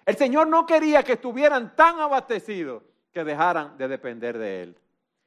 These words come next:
Y muchas veces el Señor nos quita muchas cosas materiales,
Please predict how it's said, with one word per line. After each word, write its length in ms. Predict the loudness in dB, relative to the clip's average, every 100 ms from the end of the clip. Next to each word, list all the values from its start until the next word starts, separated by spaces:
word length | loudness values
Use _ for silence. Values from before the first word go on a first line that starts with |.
| _
Y 60 |
muchas 320 | -8 -2 -2 0
veces 360 | 0 0 -4
el 80 | -6
Señor 320 | -6 -8 -6
nos 160 | -8 -8
quita 300 | -10 -6 -8
muchas 400 | -4 -4 -4 -8
cosas 360 | -6 -6 -6
materiales, 720 | -6 -10 -8 -6 -4 -2 -6